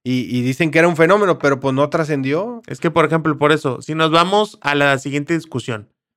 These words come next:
Speaker 1: <laughs>
Speaker 2: ¿Gaitán o Lucas Lobos?
Speaker 1: Para mí, Lucas Lobos.
Speaker 2: Porque ganó un título.
Speaker 1: Pero, pero para la raza era, porque ganó un título, porque estuvo en los momentos más difíciles, en los momentos más difíciles Walter se fue.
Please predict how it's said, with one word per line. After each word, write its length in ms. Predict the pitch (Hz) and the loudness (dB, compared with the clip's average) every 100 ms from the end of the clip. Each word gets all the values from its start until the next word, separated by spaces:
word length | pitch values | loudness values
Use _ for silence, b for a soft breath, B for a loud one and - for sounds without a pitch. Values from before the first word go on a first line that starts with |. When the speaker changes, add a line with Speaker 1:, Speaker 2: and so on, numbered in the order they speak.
| _ | _
Speaker 1:
<laughs> 120 | 107 139 | -6 0
Speaker 2:
¿Gaitán 540 | 147 143 175 196 214 | 2 2 0 0 -2
o 100 | 139 | -2
Lucas 260 | 143 143 147 | -2 0 0
Lobos? 500 | 143 151 226 - _ _ _ _ _ _ _ _ _ | 0 -2 -8 -18 _ _ _ _ _ _ _ _ _
Speaker 1:
Para 200 | 139 135 | 0 2
mí, 260 | 165 269 294 139 | 4 2 0 -2
Lucas 320 | 143 147 135 | 0 2 2
Lobos. 460 | 120 110 101 - _ | 0 -4 -10 -18 _
Speaker 2:
Porque 240 | 123 - | -6 -4
ganó 180 | 107 104 | -6 -4
un 100 | 104 | -6
título. 280 | 113 110 117 | -8 -12 -2
Speaker 1:
Pero, 580 | 131 135 131 131 131 - _ _ | 0 4 4 4 0 -8 _ _
pero 240 | 135 131 127 | -2 -2 0
para 160 | 131 | 2
la 100 | 123 | 2
raza 460 | 120 131 131 156 151 | 2 -2 2 4 6
era, 320 | 143 147 143 - - | 4 2 0 -10 0
porque 240 | 156 143 | 0 2
ganó 180 | 139 147 | 2 2
un 100 | 185 | 0
título, 480 | 175 180 233 233 233 b b b _ | -2 -2 0 0 0 b b b _
porque 340 | - 143 135 139 | 0 0 2 -2
estuvo 920 | 131 - 151 156 185 185 160 127 117 - | -2 0 2 4 4 4 2 0 -4 -2
en 140 | 131 | 0
los 100 | 135 | 0
momentos 420 | 131 143 147 165 | 2 0 0 2
más 140 | 165 165 | 2 2
difíciles, 720 | 156 143 139 170 196 196 - | 0 -2 -4 -6 -6 -8 -8
en 80 | 123 | -4
los 120 | 117 | -4
momentos 320 | 123 165 214 | -4 -6 -6
más 160 | 202 196 | -2 -2
difíciles 420 | 170 165 175 156 | -2 -4 -4 -4
Walter 360 | 123 117 113 104 | -4 -8 -10 -16
se 140 | 104 | -18
fue. 300 | 104 131 135 | -14 -16 -16